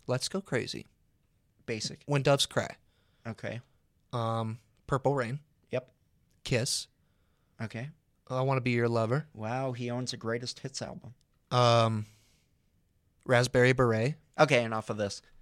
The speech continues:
Speaker 1: I Would Die for You.
Speaker 2: So, w-, you think I have a Prince impression or something?
Speaker 1: Yeah. I think you have an impression for everything, Joel.
Speaker 2: Okay, but how, how does it go?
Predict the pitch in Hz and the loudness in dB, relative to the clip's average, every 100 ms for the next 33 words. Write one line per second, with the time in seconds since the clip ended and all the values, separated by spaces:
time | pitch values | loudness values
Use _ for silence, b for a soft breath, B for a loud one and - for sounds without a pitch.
0 | - - - _ _ _ _ _ _ _ | -20 -20 -20 _ _ _ _ _ _ _
1 | - - 131 131 127 131 131 117 123 - | -8 0 2 4 4 2 6 6 4 2
2 | 120 110 113 156 - - 175 - 160 160 | 0 0 0 -2 0 2 2 0 -6 -2
3 | 170 - 180 165 156 147 139 - 156 156 | -2 0 2 4 4 4 0 -4 -2 0
4 | 156 143 127 - 123 - 151 147 143 143 | 0 -2 -4 -2 -2 -2 -4 -4 -4 -6
5 | 147 165 165 _ _ _ _ _ _ _ | -8 -10 -14 _ _ _ _ _ _ _
6 | _ _ _ _ _ 156 220 202 101 _ | _ _ _ _ _ -2 0 0 -4 _
7 | _ _ _ 190 202 381 - 349 277 233 | _ _ _ -2 0 2 6 8 8 6
8 | 220 208 202 - 151 196 220 98 78 - | 6 6 2 4 6 6 4 -2 -10 -12
9 | 69 - _ _ _ _ 127 131 117 135 | -14 -18 _ _ _ _ -14 -8 -6 -6
10 | 135 131 131 139 135 131 123 135 135 127 | -8 -8 -8 -12 -8 -6 -4 -6 -6 -8
11 | 110 95 | -8 -8